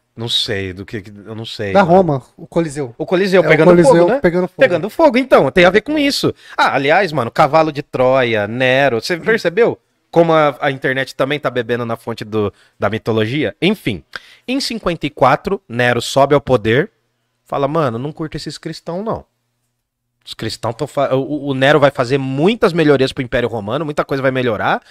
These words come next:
Speaker 1: mas ele fala, "Mano, esses cristãos tão viajando na paçoca, não curto os cara.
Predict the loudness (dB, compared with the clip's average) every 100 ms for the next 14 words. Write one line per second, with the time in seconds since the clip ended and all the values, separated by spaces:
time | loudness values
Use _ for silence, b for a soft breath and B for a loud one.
0 | b b -10 -4 -2 0 0 -2 -4 -10
1 | -14 -14 -12 -12 -12 -10 -8 -6 -6 -8
2 | -10 -6 -8 -4 -4 -4 -12 -6 -6 -6
3 | -10 -4 -4 -4